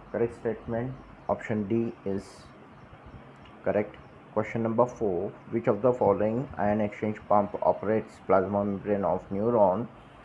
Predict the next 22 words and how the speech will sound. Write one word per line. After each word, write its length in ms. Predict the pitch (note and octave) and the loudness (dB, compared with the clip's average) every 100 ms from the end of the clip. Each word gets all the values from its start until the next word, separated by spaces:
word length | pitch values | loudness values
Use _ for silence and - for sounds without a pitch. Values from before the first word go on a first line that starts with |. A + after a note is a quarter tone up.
| - - - | -20 -16 -10
तो 100 | - | -4
question 280 | G2+ - G2+ | -4 -2 -4
number 200 | F#2+ G2 - | -4 -4 -4
four 160 | G2+ - | -6 -6
का 60 | |
सही 420 | G2 G2+ G2 A#2 G#2 | -6 -6 -6 -2 0
आंसर 360 | F#2 - F2+ | -2 -2 -4
है 380 | G2 G#2 G2+ - - - | -2 -2 -2 -2 -6 -2
A। 120 | G#2 - - - - - - - - - - - - - - - - - | -2 -2 -10 -20 -20 -20 -20 -20 -20 -20 -20 -20 -20 -20 -20 -20 -12 -2
Moving 260 | A2+ C3 C3 | 0 0 -2
to 100 | B2 | -2
next 280 | A2 F2+ - - | -2 -6 -8 -4
question, 440 | A2+ - B2 B2 | -4 -2 -4 0
that 180 | G#2 G#2 | -2 -2
is 100 | G2 A2 - - | -8 -10 -14 -4
question 320 | G2+ - A2+ | -2 -2 -2
number 320 | A2 G2+ G2 G2+ | 0 0 0 0
five. 380 | - F#2 - - - - - - - - | 2 2 2 -4 -18 -20 -18 -12 -10 -8
Okay, 300 | - A2+ C#3+ - - - - | -4 -6 -6 -14 -20 -20 -16
so 60 | - | -8
question 340 | G#2 - A#2 | -6 -6 -6
number 220 | A#2 B2 | -2 -2